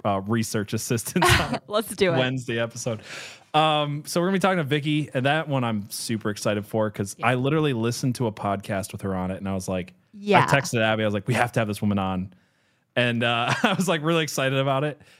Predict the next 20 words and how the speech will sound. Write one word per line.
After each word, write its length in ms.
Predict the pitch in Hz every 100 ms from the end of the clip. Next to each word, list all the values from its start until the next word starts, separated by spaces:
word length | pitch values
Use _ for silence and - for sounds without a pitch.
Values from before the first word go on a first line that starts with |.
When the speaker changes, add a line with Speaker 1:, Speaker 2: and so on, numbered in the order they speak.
| _
Speaker 2:
Yeah. 100 | 233
Speaker 1:
And 80 | 135
then 60 | 135
I 80 | 127
messaged 340 | 131 127 107
Vicki, 320 | 110 113 123
and 100 | 113
within 220 | 110 127
an 80 | 113
hour, 280 | 107 104 104
she's 100 | -
like, 140 | 127 170
"Yeah, 160 | 247 - _
I'll 60 | 131
come 140 | 160
on." 140 | 175 101
I 20 |
was 80 | -
like, 100 | _ _
"Yes." 540 | - - - - -